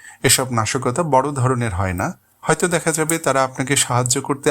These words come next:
আসবে ঠিকই, কিন্তু একটু দেরিতে আসবে, অথবা ভুল তথ্য দিয়ে আপনাকে বিভ্রান্ত করার চেষ্টা করবে। তারা মনে প্রাণে চাইবে আপনি ওই ভুল পরামর্শ গ্রহণ করে বিপথগামী হয়ে যান। হিংসুক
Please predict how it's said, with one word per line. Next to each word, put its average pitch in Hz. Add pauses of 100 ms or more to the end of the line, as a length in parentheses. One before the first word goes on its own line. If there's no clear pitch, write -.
আসবে 135
ঠিকই, 123
কিন্তু 127
একটু 147
দেরিতে 117
আসবে, 90 (520)
অথবা 120 (520)
ভুল 139
তথ্য -
দিয়ে 113
আপনাকে 117
বিভ্রান্ত 127
করার 110
চেষ্টা -
করবে। 139 (560)
তারা 139
মনে 151
প্রাণে 151
চাইবে 101 (120)
আপনি 123
ওই 131
ভুল 127
পরামর্শ 117
গ্রহণ 117
করে 113 (380)
বিপথগামী 123
হয়ে 95
যান। 87 (1800)
হিংসুক 156